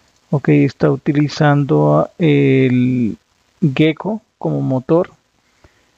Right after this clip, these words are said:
Pero bueno, lo que realmente nos interesa es el, el contenido de la respuesta,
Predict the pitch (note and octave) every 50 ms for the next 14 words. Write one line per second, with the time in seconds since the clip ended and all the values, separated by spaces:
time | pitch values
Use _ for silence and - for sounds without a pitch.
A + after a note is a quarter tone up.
0 | _ _ _ _ _ _ _ _ _ _ _ _ F#3 E3+ F3 F3 F3+ E3 D3 C#3
1 | C#3 D3+ - - E3+ D3 E3 F3 F3+ F#3+ G3 F#3 F#3 - G3 G3 G3 F#3 - -
2 | - G#3 G3+ G3+ G3+ F#3+ E3+ - _ - F#3+ F#3+ F#3 F#3 E3+ D#3+ D#3 C#3 - -
3 | F#3 - F#2 - - - _ _ - F3+ D#3+ D#3 D#3 D#3+ D#3+ D#3+ D#3+ D#3+ - -
4 | - - - _ _ _ _ _ _ _ _ _ _ _ F3+ D#3 D3+ D3 C#3 C#3
5 | C3+ C3+ C3+ C3 B2+ - - - - - F3 D#3 C#3 C3+ C3+ C#3 - - - -
6 | D#3+ D3+ D3 - - D#3 D3+ D#3 D#3+ D#3+ E3+ F3+ G3+ A3+ B3 - D#4+ G#3+ D#3 D3
7 | D#3 C#3+ C#3 C#3 C#3+ C3+ A#2+ - - - F3 E3 C#3+ - - - - -